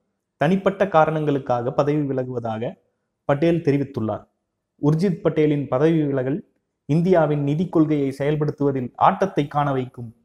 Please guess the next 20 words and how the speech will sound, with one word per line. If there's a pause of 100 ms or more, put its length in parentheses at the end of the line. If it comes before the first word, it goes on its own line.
(140)
என்கிறது
The
Wire
இணையதளம். (800)
Wire
போன்று (380)
பல
ஊடகங்களும்
சொல்லும்
கருத்துக்களை
பார்ப்போம். (680)
முதலாவதாக, (300)
இந்திய
பங்கு
சந்தைகளில் (140)
இது
என்ன
விளைவுகளை
ஏற்படுத்தும்? (580)
அடுத்து,